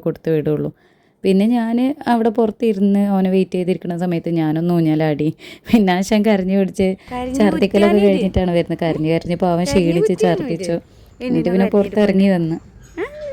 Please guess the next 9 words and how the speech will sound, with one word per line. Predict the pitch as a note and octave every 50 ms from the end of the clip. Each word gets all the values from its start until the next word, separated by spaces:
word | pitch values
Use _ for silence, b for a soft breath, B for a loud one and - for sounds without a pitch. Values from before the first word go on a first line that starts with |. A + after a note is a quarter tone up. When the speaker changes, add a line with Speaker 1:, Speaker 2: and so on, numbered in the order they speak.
| C5+ C#5 D5 D5+ D5+ - - - - - - -
Speaker 2:
നമ്മൾ | C#4 D4+ F#4 A4 G#4
ഇങ്ങനെയല്ലേ | G4 F#4 F4 G4 A4 A4+ A#4+ A#4 A4+ A4 G4
പഠിക്കുക? | - - C4+ - - A#3+ G#3+ G3+ F#3+ - _ - - G#4 G#4+ A4 A4+ A4 A4 A4 A#4 A4+ G#4 G4+ G#4 G4 - D4
ആണോ? | D4+ D#4 E4 E4+ F#4 G4+ G#4 G#4+ G#4+ G4+ F4+ D#4+ C4+ A#3 G#3+ G3+ G3 - C#4+ -
ഉഷാറ്, | G#4+ A#4+ - G#4 F#4 - - - -
ഉഷാറ്. | - - - - - - - - - -
അമ്മന് | G#3+ G#3 F#3+ F#3 D#3+
പൊന്നിക്ക് | F#3 F3 E3 D#3 F3 E3
ശങ്കരായോ? | G3 F3 E3 - - - D#3+ D#3 D3+ D3 D#3